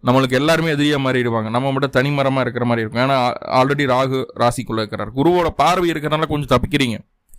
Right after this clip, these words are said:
முதல்ல மனசு தெளிவாயிடும். எது பண்ணணும், எது பண்ணக்கூடாது, எது பண்ணா சரி, எது பண்ணா தப்பு, நம்ம எப்படி இருக்கணும் அப்படிங்கிறதெல்லாம் கிளியர் ஆயிடுவீங்க. இதுக்கு முன்னாடி நிறைய குழப்பங்கள் இருந்தது சார்ந்த விஷயங்கள்லாம். இப்ப தெளிவாயிடுறீங்க.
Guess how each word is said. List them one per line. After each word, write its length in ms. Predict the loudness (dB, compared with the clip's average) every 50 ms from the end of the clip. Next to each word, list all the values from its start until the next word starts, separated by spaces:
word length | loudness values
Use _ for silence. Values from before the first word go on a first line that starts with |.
| -20 _ _ _ _ -20 -8 0
முதல்ல 220 | 2 2 2 4
மனசு 320 | 2 2 2 2 0 -2
தெளிவாயிடும். 560 | 0 2 4 4 4 4 2 0 0 -4 -6 -4
எது 220 | -4 -2 -2 -2
பண்ணணும், 420 | 2 2 2 2 2 0 -2 0
எது 160 | 0 0 0 0
பண்ணக்கூடாது, 680 | 0 0 0 0 -2 0 0 2 2 0 -2 -6 -4
எது 240 | -2 -2 -2 -2 0
பண்ணா 280 | 0 0 0 2 0 -2
சரி, 260 | 0 -2 -2 -2 -2
எது 200 | -2 -2 -4 -2
பண்ணா 280 | -2 -2 0 0 -2 -2 -4 -2
தப்பு, 440 | -2 -2 -2 -2 _ -6 -6 -6 -8 _ _ _ _ _ _ _ _ _ _ _
நம்ம 280 | _ 0 2 2 4 4
எப்படி 320 | 0 0 0 0 0 0
இருக்கணும் 280 | 0 -2 -2 -2 -2 -2
அப்படிங்கிறதெல்லாம் 680 | -2 -2 -4 -4 -2 -2 -2 -2 -2 0 0 -2 -2 0
கிளியர் 240 | 0 0 2 2 2
ஆயிடுவீங்க. 340 | 0 0 0 -2 -2 -2
இதுக்கு 240 | -2 -4 -4 -4 -4
முன்னாடி 180 | -2 -2 -2 -2
நிறைய 320 | 0 -2 -2 0 -2 -2
குழப்பங்கள் 440 | 0 0 -2 0 0 -2 -2 -2 -2
இருந்தது 320 | -4 -4 -4 -4 -6 -6
சார்ந்த 300 | -4 -4 -4 -4 -4 -6
விஷயங்கள்லாம். 500 | -8 -8 -8 -8 -10 -10 -12 -14 -16 -16
இப்ப 200 | -18 -10 -10 -8 -6
தெளிவாயிடுறீங்க. 680 | -2 -2 0 0 0 0 -2 -2 -4 -8 -10 -12 -14